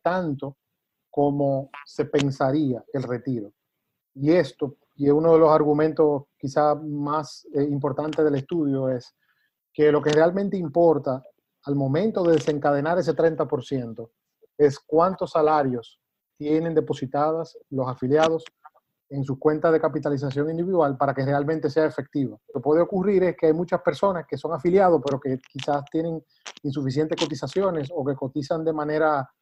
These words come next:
muy esporádica y por ende no tienen suficiente dinero como para que ese treinta por ciento realmente le, le presente una solución efectiva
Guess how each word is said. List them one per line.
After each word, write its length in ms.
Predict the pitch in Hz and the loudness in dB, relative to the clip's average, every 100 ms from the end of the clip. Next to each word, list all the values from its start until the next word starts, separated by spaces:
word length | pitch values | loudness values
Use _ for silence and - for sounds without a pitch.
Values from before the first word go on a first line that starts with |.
| _ _ _ | _ _ _
muy 220 | 139 151 165 | -4 0 0
esporádica 640 | 160 165 196 156 143 143 170 | 4 6 6 4 0 -4 -4
y 100 | 135 | -4
por 180 | 143 143 | -2 0
ende 220 | 156 165 | 0 -2
no 100 | 165 | -2
tienen 280 | 165 165 156 | -2 -2 -4
suficiente 520 | 147 139 156 165 175 | -4 -4 -4 -2 -4
dinero 420 | 185 175 156 - _ _ _ | -2 -2 -4 -4 _ _ _
como 240 | 135 135 | -6 -4
para 180 | 139 135 | -4 -4
que 60 | 139 | -2
ese 140 | 147 | 0
treinta 280 | 156 160 156 | 0 0 -2
por 160 | 147 | -2
ciento 280 | - 156 151 | -4 -4 -2
realmente 480 | 147 147 151 151 151 | 0 -2 -2 -2 0
le, 260 | 147 139 143 | 0 0 -2
le 460 | 139 139 131 127 131 | -4 -2 -2 -4 -6
presente 480 | 135 127 147 143 | -10 -4 -4 -2
una 200 | 147 151 | -4 -4
solución 600 | 139 151 135 - 151 151 - _ _ _ | -6 -4 -4 -4 -4 -4 -12 _ _ _
efectiva 640 | 143 139 135 - 156 120 | -14 -10 -10 -2 -2 -2